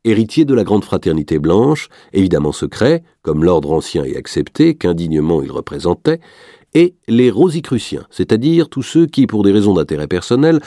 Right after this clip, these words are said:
s'inspireraient de la mystique Rose-Croix sans y avoir droit. Il recommanda au public de ne prêter foi à aucun Rosicrucien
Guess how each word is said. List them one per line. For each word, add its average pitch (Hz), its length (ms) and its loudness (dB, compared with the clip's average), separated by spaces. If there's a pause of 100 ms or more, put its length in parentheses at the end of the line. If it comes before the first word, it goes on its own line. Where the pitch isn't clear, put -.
(200)
s'inspireraient 123 1000 -2
de 139 60 2
la 123 100 4
mystique 104 360 -2
Rose-Croix 90 540 -4
sans 87 240 -6
y 80 80 -2
avoir 87 320 -4
droit. - 260 -18 (800)
Il 82 160 -2
recommanda 117 600 2
au 107 60 2
public 101 520 0
de 98 80 2
ne 92 80 2
prêter 90 320 -2
foi 92 360 -2
à 87 200 -8
aucun 107 340 0
Rosicrucien 82 800 -4